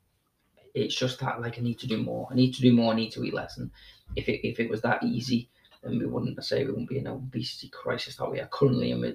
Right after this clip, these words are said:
in the U K. Um, but if you have got results, uh, not results,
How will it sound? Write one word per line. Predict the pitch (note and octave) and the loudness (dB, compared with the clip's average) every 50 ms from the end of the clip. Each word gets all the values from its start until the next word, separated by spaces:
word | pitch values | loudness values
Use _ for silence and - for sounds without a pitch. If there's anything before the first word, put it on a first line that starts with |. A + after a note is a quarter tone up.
| - _ - | -8 _ -8
in | - A#2+ - | -6 -4 -4
the | - - | -4 -6
U | - A2+ A#2+ B2 B2+ | -6 -4 -6 -6 -6
K. | - - - - C#3 C3 _ - - - - - _ _ - | -8 -12 -10 -10 -10 -10 _ -18 -20 -20 -20 -20 _ _ -12
Um, | - A#2+ C3+ - - - - A2 - A#2+ _ _ _ _ _ _ _ _ _ _ _ _ _ _ | -8 -6 -6 -6 -6 -8 -10 -12 -14 -16 _ _ _ _ _ _ _ _ _ _ _ _ _ _
but | - - | 2 4
if | F3+ F3+ | 4 8
you | F#3 F#3 | 10 12
have | F3+ D#3+ C#3 - | 12 12 12 12
got | - - - | 10 10 10
results, | A2+ A2 A#2 B2 A#2+ - - - - - - - - - _ - | 8 8 8 8 8 6 2 -4 -6 -4 -6 -8 -10 -16 _ 4
uh, | B2 A#2 A2+ | 4 4 6
not | A2 A2+ A2+ - | 4 2 0 2
results, | A2+ A2+ A#2+ B2 A#2+ A#2+ - - | 0 0 2 2 0 0 -2 -8